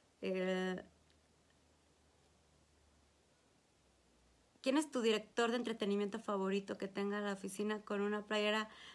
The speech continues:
del Manchester United? Ah, <laughs> no lo sé. No conozco a nadie que le vaya al Manchester United,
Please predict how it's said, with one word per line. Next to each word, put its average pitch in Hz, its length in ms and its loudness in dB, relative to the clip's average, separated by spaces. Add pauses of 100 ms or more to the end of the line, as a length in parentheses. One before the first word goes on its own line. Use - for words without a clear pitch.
del 220 200 8
Manchester 247 680 4
United? 247 880 4 (1080)
Ah, 214 200 6 (280)
<laughs> - 2500 -8
no 302 260 12
lo 320 120 12
sé. 247 520 10 (1800)
No 254 140 4
conozco 285 340 6
a - 20 8
nadie 247 300 6
que 240 80 0
le 208 120 4
vaya 202 460 2
al 190 280 -2
Manchester 185 500 -4
United, 175 640 -4